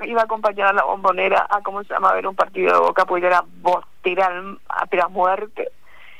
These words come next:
Y después ella me iba a hacer lo mismo, o sea, ella me iba a ir al Monumental y se iba a poner una camiseta de River, este, ¿cómo se llama?, este, para, para ver un partido de River. Y eso íbamos a hacer en un viaje, ese era uno de los sueños que teníamos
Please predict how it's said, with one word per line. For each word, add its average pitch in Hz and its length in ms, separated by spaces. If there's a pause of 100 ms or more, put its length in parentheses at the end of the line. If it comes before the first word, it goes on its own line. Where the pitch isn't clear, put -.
(140)
Y 226 100
después 214 340
ella 233 140
me 196 140
iba 196 100
a 226 60
hacer 220 160
lo 196 160
mismo, 208 340
o 190 80
sea, 196 240
ella 196 220
me 196 160
iba 190 120
a 190 80
ir 190 120
al 190 100
Monumental 185 640
y 202 100
se 196 120
iba 185 100
a 175 40
poner 175 220
una 180 140
camiseta 160 580
de 135 60
River, - 380 (580)
este, - 540
¿cómo 170 240
se 180 100
llama?, - 220
este, - 240
para, - 400 (240)
para 165 220
ver 80 140
un 175 120
partido 82 380
de 80 60
River. - 320 (300)
Y 175 80
eso 196 160
íbamos 190 320
a 196 80
hacer 180 220
en 175 120
un 180 120
viaje, - 320
ese 202 120
era 202 80
uno 202 200
de 170 80
los 196 200
sueños 214 280
que 190 80
teníamos 180 480